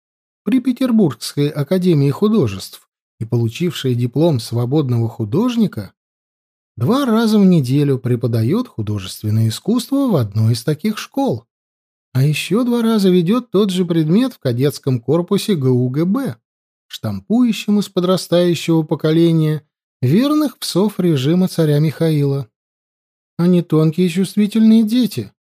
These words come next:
жаловалась она мне за чаем. «Они прекрасно понимают обаяние искусства, и в то же время они прямые и жёсткие, как закалённые стальные гвозди, способные пробить насквозь любую стену».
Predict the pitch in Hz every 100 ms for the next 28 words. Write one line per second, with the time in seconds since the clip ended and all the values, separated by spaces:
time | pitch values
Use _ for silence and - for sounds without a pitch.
0 | _ _ _ _ 135 151 254 262 240 233
1 | 214 160 160 170 165 151 160 156 147 139
2 | 127 117 - _ _ _ _ 147 156 156
3 | 143 151 202 - 151 165 160 170 202 185
4 | 156 160 185 208 202 180 - 277 262 -
5 | 113 98 _ _ _ _ _ 113 - 175
6 | 214 208 196 202 156 151 147 156 151 202
7 | 240 190 156 139 220 - 185 170 160 139
8 | 143 - 170 240 226 214 - 185 196 220
9 | 214 202 226 180 120 117 113 _ _ _
10 | _ - - - 143 180 165 156 147 156
11 | 156 190 196 196 254 - - 165 180 -
12 | 151 135 127 139 139 - - 127 123 117
13 | 113